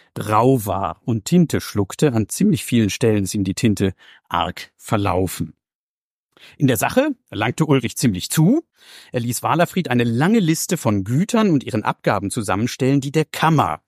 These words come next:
der Mönche zugutekommen sollten. Das heißt, die Abgaben, die er auflistete, sollten nicht für den Abt und seine Aufgaben im Königsdienst zur Verfügung stehen, sondern ganz unmittelbar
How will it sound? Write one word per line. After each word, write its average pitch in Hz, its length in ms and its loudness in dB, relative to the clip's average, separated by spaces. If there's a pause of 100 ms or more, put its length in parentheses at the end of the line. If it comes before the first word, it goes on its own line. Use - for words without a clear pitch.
(120)
der 90 100 -4
Mönche 87 440 -8
zugutekommen 95 720 -4
sollten. 90 420 -2 (480)
Das - 180 -4
heißt, 151 480 2 (380)
die 85 100 -10
Abgaben, 175 720 2
die 117 340 0 (580)
er - 180 -8
auflistete, 202 840 0
sollten 107 520 0
nicht 175 340 0
für 110 120 -4
den 98 160 -4
Abt - 680 -4 (120)
und 95 200 -8
seine 117 400 2
Aufgaben 104 500 -2
im 98 100 -6
Königsdienst 147 640 0
zur 95 120 -8
Verfügung 107 420 -6
stehen, 196 320 -2
sondern 151 260 2
ganz 170 200 0
unmittelbar 165 760 2